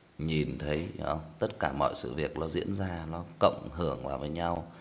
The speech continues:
Ngọn lửa chuyển thành màu xanh, tức là ngọn lửa lạnh. Gió lạnh, hơi lạnh. Đấy. Ờ... tấm gương tự nhiên nứt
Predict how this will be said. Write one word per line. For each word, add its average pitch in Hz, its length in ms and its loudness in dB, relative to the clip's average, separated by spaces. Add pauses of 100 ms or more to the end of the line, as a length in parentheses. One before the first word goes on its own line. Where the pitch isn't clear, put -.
(380)
Ngọn 71 340 0
lửa 76 400 2
chuyển 65 340 4
thành 71 240 -2
màu 69 140 0
xanh, 98 300 6 (240)
tức 107 120 0
là 92 60 2
ngọn 69 220 -2
lửa 69 200 0
lạnh. 78 340 6 (1900)
Gió 85 500 6
lạnh, 104 360 6
hơi 95 360 6
lạnh. 87 280 6 (1400)
Đấy. 82 260 -2 (1400)
Ờ... 69 960 -4 (2250)
tấm 95 220 2
gương 107 380 2
tự 95 100 2
nhiên 90 420 0
nứt 139 120 4